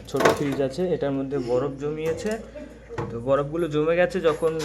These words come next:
প্রচণ্ড পরিমাণে গরম পড়ে তখন এই বরফগুলো দিয়ে শরবত করে খাওয়া হয়। হ্যাঁ, এই যে, এই হচ্ছে অবস্থা। বন্ধ করে দিই ফ্রিজটা। আর এই যে এদিকে ডিমের পেটি এনে-, এনেছেন, কারণ আমার দিদিরা প্রচণ্ড ডিম খায়।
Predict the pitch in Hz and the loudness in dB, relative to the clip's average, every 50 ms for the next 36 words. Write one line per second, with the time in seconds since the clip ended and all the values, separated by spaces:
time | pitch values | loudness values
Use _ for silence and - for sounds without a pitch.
0 | 143 - 156 151 147 - 175 180 180 180 170 - 165 160 160 156 151 156 151 135 | -4 -4 -4 -4 -2 0 0 0 0 0 -2 -2 0 0 0 0 0 0 2 2
1 | 143 139 143 147 147 160 165 170 165 143 139 147 151 151 147 135 131 135 135 135 | 4 2 2 2 2 4 4 4 4 2 -2 -2 -2 -2 -2 0 0 0 0 0
2 | 131 127 135 135 139 131 131 135 135 131 - 131 123 120 127 135 131 - - 139 | -2 -4 -2 -2 -2 -2 -2 -4 -4 -2 -2 -2 -2 -2 -2 -6 -6 -4 -2 -2
3 | 131 131 - - 131 127 131 131 135 139 147 - - - - - - - - - | -2 -2 0 0 2 2 2 0 0 0 -2 -2 -4 -10 -16 -20 -20 -20 -20 -20
4 | - - - - - - - - - 165 147 120 101 80 - - - - - - | -20 -20 -20 -20 -20 -20 -20 -16 -12 -8 -6 -6 -6 -6 -6 -6 -8 -8 -4 0
5 | - 127 117 - - 117 123 117 110 104 95 104 110 - - - - - - - | 0 0 0 0 -2 -2 -2 -2 -2 -4 -6 -6 -6 -12 -16 -20 -20 -20 -14 -8
6 | - 127 135 135 135 135 - 147 131 120 120 135 135 - - - - 190 208 - | -6 -4 -2 -2 -4 -2 0 0 0 2 0 -2 -4 -4 -8 -4 -4 -4 -4 -4
7 | - - - - - - - - - 120 123 120 127 135 131 143 147 151 151 156 | -10 -20 -20 -20 -18 -18 -16 -10 -4 -2 0 0 0 0 0 0 0 0 0 -2
8 | 165 - - 139 147 - - - 180 226 220 - - - - - - - - - | -6 -6 -6 -8 -8 -8 -4 -4 -4 -4 -4 -6 -14 -20 -20 -20 -18 -16 -14 -8
9 | - - - - - - - - - - - - - - - - - - - - | -4 -2 -2 -2 -4 -6 -10 -12 -14 -18 -18 -18 -20 -20 -20 -20 -20 -18 -18 -18
10 | - - - - - - - 104 139 123 - 165 180 190 190 180 196 185 175 175 | -18 -18 -18 -20 -16 -10 -4 -2 -2 2 4 4 6 6 6 6 6 6 6 4
11 | 175 175 196 185 180 156 165 160 165 180 185 185 170 165 151 151 156 165 160 160 | 4 6 4 4 4 4 0 2 2 2 0 2 0 -2 0 0 0 0 0 0
12 | 170 175 180 175 - - 156 160 170 170 170 - 226 240 240 233 - - - - | -2 -2 -4 -4 -6 -8 -6 -6 -6 -6 -4 -2 -2 -2 -2 -2 -6 -12 -16 -10
13 | - 147 143 147 147 143 147 151 151 143 151 147 156 170 170 - 147 147 147 156 | -6 -4 -2 0 0 0 0 0 -2 -2 -2 2 4 4 4 4 2 -2 -2 -2
14 | 165 170 170 170 165 143 143 151 160 151 - 127 98 104 | -6 -4 -4 -4 -2 0 0 0 -2 -2 -4 -4 -6 -6